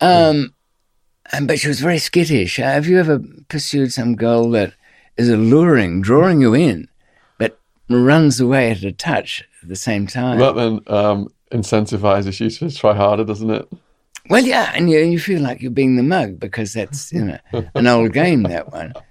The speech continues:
Speaker 1: But, um, I don't know, there was something about her.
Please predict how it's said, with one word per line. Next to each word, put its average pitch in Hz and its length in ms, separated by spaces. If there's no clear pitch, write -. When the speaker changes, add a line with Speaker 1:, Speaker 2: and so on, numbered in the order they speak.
Speaker 1:
But, 147 280
um, 110 680
I 180 80
don't 233 160
know, 233 160
there 135 120
was - 340
something 139 460
about 127 380
her. 82 480